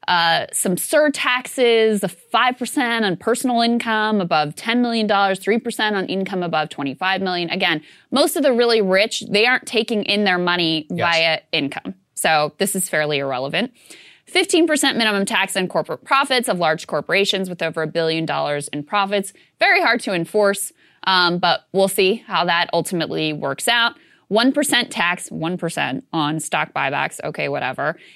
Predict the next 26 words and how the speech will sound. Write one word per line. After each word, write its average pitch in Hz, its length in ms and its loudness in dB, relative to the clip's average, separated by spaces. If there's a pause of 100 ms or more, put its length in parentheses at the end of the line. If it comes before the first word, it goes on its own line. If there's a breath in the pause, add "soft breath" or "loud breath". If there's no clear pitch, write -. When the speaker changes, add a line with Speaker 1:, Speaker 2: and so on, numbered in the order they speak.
(120 loud breath)
Speaker 1:
And 185 360 2
a - 40 -8
fifty 254 320 0
percent 190 460 0 (140)
minimum 185 320 0
tax 170 320 -2
on 175 100 -4
foreign 156 260 -6
profits 160 400 -2
of 160 120 -4
U 151 120 -4
S 143 120 -6
corporations, 147 560 -8
again, 143 240 -4
another 139 260 -6
thing 139 180 -10
that's 131 200 -10
very 135 180 -6
difficult - 420 -12
to 156 100 -10
enforce. - 420 -12 (440 soft breath)
Um, 175 300 2
they're 190 140 4
also 180 240 4
including 175 420 0
the 151 340 0